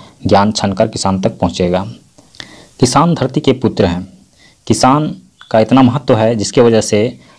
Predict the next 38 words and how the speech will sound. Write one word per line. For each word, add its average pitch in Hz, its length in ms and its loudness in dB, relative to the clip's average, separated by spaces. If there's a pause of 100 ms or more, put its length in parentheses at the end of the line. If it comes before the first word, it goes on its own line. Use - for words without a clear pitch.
(100)
लाल 113 140 4
बहादुर 123 300 -4
शास्त्री 120 360 0
ने 117 100 2
कहा 101 200 2
था, 104 160 0
"जय 101 180 2
जवान 101 300 2
जय 92 140 2
किसान।" 95 420 -4 (380)
किसान 127 280 0
अगर 120 200 2
ना 120 120 2
हो 117 380 -2 (280)
तो 127 60 0
फिर 123 200 2
देश 127 520 0
की 117 100 0
स्थिति 127 560 0 (100)
धीरे 120 160 4
धीरे 110 200 4
गंभीर 101 280 0
होते 92 220 -2
जाएगा। 90 320 -4 (880)
और 123 80 2
किसानों 147 380 2
को 151 140 2
हमें 135 300 2
विकसित 117 300 -2
करने 127 240 4
के 123 120 -2
लिए 120 300 2 (200)
हमें 113 200 4
नए 113 200 4
नए 117 200 4
कार्यक्रम 110 420 0
चलाना 104 300 0
चाहिए 107 380 0